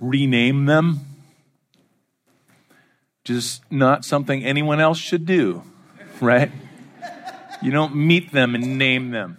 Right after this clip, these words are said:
"You look like a Doug. Doug to me. You are now Doug." <laughs> Jesus met people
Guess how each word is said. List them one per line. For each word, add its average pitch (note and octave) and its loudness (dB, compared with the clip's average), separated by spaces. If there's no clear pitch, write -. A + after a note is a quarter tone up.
"You F3 -4
look B3 0
like G#3+ 0
a A3 -2
Doug. D#3+ 4
Doug C4 4
to A3+ -2
me. D3+ -2
You F3+ -2
are G#3 2
now G3 6
Doug." D#3 4
<laughs> - -8
Jesus E3 2
met F3+ 2
people G2 -2